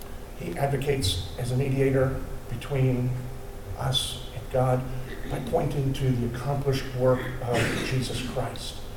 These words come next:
as the foundation and the hope of the security that we have,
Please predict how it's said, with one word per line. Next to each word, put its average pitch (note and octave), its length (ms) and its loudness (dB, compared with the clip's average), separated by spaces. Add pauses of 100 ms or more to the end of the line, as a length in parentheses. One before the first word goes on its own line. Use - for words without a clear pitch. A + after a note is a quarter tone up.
(240)
as - 100 -2
the B2+ 80 -2
foundation D3+ 800 -2 (680)
and A#2 140 -2
the B2 80 0
hope D3+ 360 0 (720)
of - 140 -4
the C3 80 2
security C#3+ 540 0
that B2 340 0
we F#3 180 4
have, - 480 -2